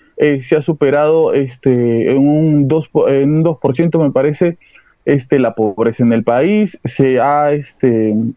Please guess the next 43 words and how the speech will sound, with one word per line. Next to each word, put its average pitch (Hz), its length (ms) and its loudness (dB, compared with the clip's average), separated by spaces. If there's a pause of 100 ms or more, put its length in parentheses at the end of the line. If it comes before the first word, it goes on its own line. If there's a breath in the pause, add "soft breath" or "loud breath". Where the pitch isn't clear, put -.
(460)
para 131 200 0
las 123 260 -2
arcas 165 380 -2
del, 123 260 0
del 120 180 0
Estado 156 420 0
se 127 180 0
ha, 127 100 0 (120)
se 135 180 0
ha 135 40 2
guardado 131 440 0
mucho 151 340 0
más 143 160 2
dinero 143 480 0 (320)
en 135 140 0
este 147 240 0
año 165 200 2
y 151 60 0
se 123 160 -2
pre-, 120 360 -2
y 120 180 0
se 123 120 -4
prevé 127 400 0
que 131 140 -2
se, 120 280 -2
que 123 280 -4
se 120 100 0
guarde 143 280 0
mucho 143 260 -4
más 135 180 -2
el 120 100 0
año 123 180 2
siguiente. 175 640 0 (240 loud breath)
La 147 160 2
deuda 147 260 0
externa 147 440 -2
se, - 160 -10
eh, 127 240 0
está 135 220 -2
bajando 135 460 0
su, 120 400 -2
su, 113 380 0 (480 soft breath)
eh, 117 340 0